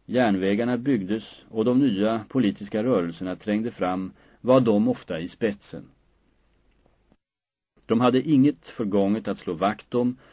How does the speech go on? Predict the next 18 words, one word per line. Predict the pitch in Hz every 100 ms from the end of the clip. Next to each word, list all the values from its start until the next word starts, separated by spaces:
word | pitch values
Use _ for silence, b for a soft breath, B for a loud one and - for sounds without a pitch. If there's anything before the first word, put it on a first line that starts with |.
| b
och | b b 131
den | 147
demokratiska | 139 147 151 123 120 120 131 131 127
samhällsutveckling | 147 98 87 87 87 95 90 - 120
som | 104 110
inte | 101
gick | 87 90
att | 104 101
hejda | 127 85 78 98 - B B B
var | 113
de | 113 123
själva | 127 156 92 104
med | 117 104 131 98
om | 92
att | 92 92 -
bana | 87 98 92 110
väg | 104 120 95 73
för. | - 76